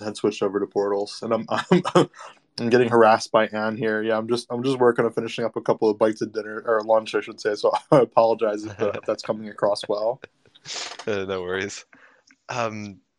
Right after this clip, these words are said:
Speaker 2: yeah, when did, actually, I don't remember when the Famous Fox Mint was.
Speaker 1: Uh, it was, like,
Speaker 2: September,
Speaker 1: basically the
Speaker 2: March?
Speaker 1: end of Sep-, yeah, it was the end of September of twenty-one.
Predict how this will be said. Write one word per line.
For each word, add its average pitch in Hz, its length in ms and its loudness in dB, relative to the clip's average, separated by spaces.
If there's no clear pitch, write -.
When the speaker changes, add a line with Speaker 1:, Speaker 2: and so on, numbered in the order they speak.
Speaker 2:
yeah, 143 280 -2
when 131 180 -8
did, - 160 -10
actually, - 300 -10
I 117 80 -6
don't 160 140 -4
remember 170 240 -8
when 107 160 -8
the 101 80 -8
Famous 104 340 -8
Fox - 300 -8
Mint - 160 -14
was. - 320 -18
Speaker 1:
Uh, 127 300 8
it 147 60 0
was, 180 200 0
like, 202 140 0
Speaker 2:
September, 110 320 -6
Speaker 1:
basically 190 260 -2
the 151 100 -2
Speaker 2:
March? 135 120 -2
Speaker 1:
end 151 80 -2
of 151 140 0
Sep-, - 160 -4
yeah, 139 140 4
it 135 60 4
was 143 100 -2
the 165 120 -8
end 147 140 -2
of 175 120 -4
September 156 420 -2
of 151 100 -8
twenty-one. 160 640 -4